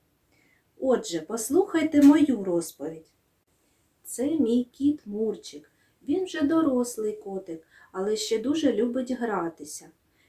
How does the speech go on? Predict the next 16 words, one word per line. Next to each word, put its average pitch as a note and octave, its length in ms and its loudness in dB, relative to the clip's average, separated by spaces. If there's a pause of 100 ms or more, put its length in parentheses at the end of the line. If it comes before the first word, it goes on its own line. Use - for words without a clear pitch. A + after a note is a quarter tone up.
І F#3+ 140 -6
любить, B3+ 400 2
коли G#3 280 -2
його A#3+ 320 0
гладять. - 640 -8 (840)
У A3+ 100 -6
мого C4 340 4
котика, - 520 -4
бачите, E4 460 0
який A#3+ 320 0
цікавий A#3+ 680 -2
окрас. F#3 560 -10 (1160)
В G3 140 -12
нього A#3+ 460 2 (140)
тепла D4 420 0
шубка, G3 680 -8